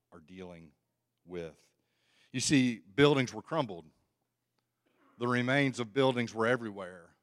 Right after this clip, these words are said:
It broke my heart. There were so many buildings that you could tell the owners came and said,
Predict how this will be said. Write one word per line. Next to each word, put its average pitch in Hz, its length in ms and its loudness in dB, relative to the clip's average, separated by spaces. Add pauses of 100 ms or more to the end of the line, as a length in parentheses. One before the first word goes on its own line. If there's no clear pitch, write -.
(840)
It 117 140 -10
broke 139 200 0
my 123 140 -4
heart. 131 240 2
There 127 80 -4
were 113 80 -8
so 156 280 -2
many 147 200 -2
buildings 127 440 -2
that 123 60 -14
you 113 80 -16
could 117 160 -12
tell 143 220 0
the 120 140 -4
owners 143 360 -8
came 120 340 -10
and 107 80 -16
said, 120 280 -8